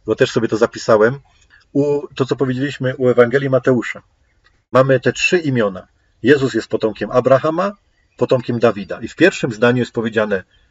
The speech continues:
Jezusa Chrystusa, mamy Mesjasz, po, po, Chrystus po, po hebrajsku to jest Mesjasz, syna Abraha-, syna Dawida, syna Abrahama. Jeżeli to przeczytamy po hebrajsku, to otrzymujemy trzy litery.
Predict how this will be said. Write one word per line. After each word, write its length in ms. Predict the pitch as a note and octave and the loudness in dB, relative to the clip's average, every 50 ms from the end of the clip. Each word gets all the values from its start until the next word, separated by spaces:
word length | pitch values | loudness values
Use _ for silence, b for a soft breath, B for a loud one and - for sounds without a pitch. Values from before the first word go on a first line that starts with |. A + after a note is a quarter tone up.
| _ _ _ _ _ _ _ _ _ _ _ _ _ _ _ | _ _ _ _ _ _ _ _ _ _ _ _ _ _ _
Jezusa 520 | A2+ A2+ A#2+ A2 A#2+ F#3 G3+ - - D3 A#2+ | 2 2 4 4 4 0 0 2 0 -2 0
Chrystusa, 800 | - B2+ A2+ G#2+ - - - A2+ G2 - - A2 G#2+ C3+ F3 G3 F3 | 0 -2 -4 -4 -6 -6 -6 -8 -8 -4 -4 -2 -2 -2 -2 -4 -6
mamy 220 | A2 A2 A2 G#2+ | -6 -6 -6 -4
Mesjasz, 540 | G#2 A2 G#2 - - A2+ A2 G2+ - - - _ | -4 -6 -6 -2 0 2 2 2 0 -6 -14 _
po, 100 | - F#2+ | -18 -12
po, 260 | - A2+ A2 G#2 - | -10 -10 -10 -10 -12
Chrystus 420 | - - A2+ G#2+ - - A#2 - | -4 -2 -2 -2 -2 -6 -8 -8
po, 280 | - - A2 G#2 G2+ G2 | -2 0 0 0 0 -2
po 140 | - A2+ G#2 | -4 -6 -4
hebrajsku 480 | G#2 G#2+ F#2+ G#2+ A2+ A2+ - - - | -4 -2 -2 0 0 0 0 -4 -8
to 60 | - G#2+ | -6 -6
jest 160 | G2+ - - | -6 -6 -6
Mesjasz, 580 | G#2+ G#2 - - - B2+ D#3+ F#3+ F#3 - - _ _ _ _ _ _ _ _ _ _ _ _ _ _ _ _ _ _ _ _ _ _ - | -8 -8 -6 -4 -4 -2 -2 -4 -6 -12 -20 _ _ _ _ _ _ _ _ _ _ _ _ _ _ _ _ _ _ _ _ _ _ -18
syna 480 | - - - D#3+ F3+ F3 D3 B2+ G#2+ - | -16 -2 0 2 2 2 2 0 0 0
Abraha-, 560 | - B2+ C3 A#2+ B2 A#2 G#2+ - A#2 B2 G#2+ | 0 -2 2 2 2 2 2 0 -4 -8 -8
syna 340 | - - - D#3+ D3 B2 G#2+ | -6 -4 -2 0 0 0 4
Dawida, 380 | G2+ G#2+ G#2 C3+ D#3+ C#3+ B2+ | 4 2 2 2 4 4 2
syna 260 | - - - A#2 G#2+ A2 | 2 2 -4 -4 -4 -4
Abrahama. 500 | A2 F#2+ G2+ G#2 F#2 G2+ F2+ F2 E2+ - _ _ _ _ _ _ _ _ _ _ _ _ _ _ _ _ _ _ _ | -4 -4 -4 -4 -4 -6 -10 -10 -16 -20 _ _ _ _ _ _ _ _ _ _ _ _ _ _ _ _ _ _ _
Jeżeli 260 | - G#2+ A#2 D#3 E3+ | -6 -2 0 0 2
to 100 | E3+ - | 2 0
przeczytamy 440 | B2+ - C3 A#2+ A2+ - C#3 C3 B2 | -2 -2 -4 -4 0 0 2 2 2
po 100 | - A#2+ | -2 0
hebrajsku, 460 | G#2+ A2+ G#2 A2 B2+ C3 B2+ - - | -2 0 6 6 6 6 6 0 -6
to 120 | - B2+ A#2+ | -2 -2 -2
otrzymujemy 460 | G#2+ - - A#2+ A#2 A#2 A#2 A2+ A2 | -2 -4 -6 -4 -4 -2 -2 -4 -6
trzy 200 | - - - B2+ | -8 -8 -8 -6
litery. 420 | B2+ A#2+ A#2 - B2+ G#2 F#2 F#2 | -6 -4 2 2 2 2 2 -4